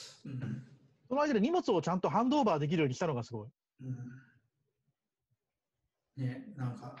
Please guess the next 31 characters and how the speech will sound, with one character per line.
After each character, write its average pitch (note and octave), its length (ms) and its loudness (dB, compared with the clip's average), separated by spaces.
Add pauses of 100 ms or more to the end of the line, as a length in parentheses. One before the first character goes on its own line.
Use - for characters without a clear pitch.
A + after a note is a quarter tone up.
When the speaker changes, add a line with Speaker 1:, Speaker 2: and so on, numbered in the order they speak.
Speaker 2:
う B2+ 40 -10
ん。 A2 220 -8
Speaker 1:
す - 260 -10
げ D3 80 -2
え D3+ 60 -2
話 C#3 320 -2
だ C3 80 -2
な C3 120 -2
っ B2+ 40 -4
て C3 60 -2 (220)
思、 C3 260 -6
思 B2 160 -4
い B2 40 -4
ま B2+ 100 -4
し - 120 -12
た。 - 380 -16
は A#2 60 -8
い。 - 80 -14 (320)
Speaker 2:
う B2+ 40 -6
ん。 G#2+ 200 -10
Speaker 1:
じ B2+ 60 -4
ゃ - 40 -2
あ - 40 -2
次 D3+ 240 2
に C#3 220 4
行 - 100 -4
き - 40 -8
ま - 120 -6
す。 - 320 -12
Speaker 2:
は A2+ 80 -4
い、 G#2 40 -10